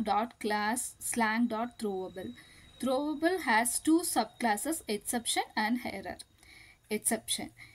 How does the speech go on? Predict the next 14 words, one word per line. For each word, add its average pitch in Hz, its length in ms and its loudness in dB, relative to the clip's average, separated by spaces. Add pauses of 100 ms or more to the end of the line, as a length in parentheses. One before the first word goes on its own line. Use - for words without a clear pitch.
(200)
Exceptional 330 680 2
conditions 247 720 4
that 214 300 4
user 226 540 0
program 254 400 0
should - 460 -2
catch. - 460 -2 (460)
There 208 220 0
is 214 160 -2
an 277 220 2
important 233 640 0
subclasses 226 680 0
of 240 200 0
exception 208 580 -6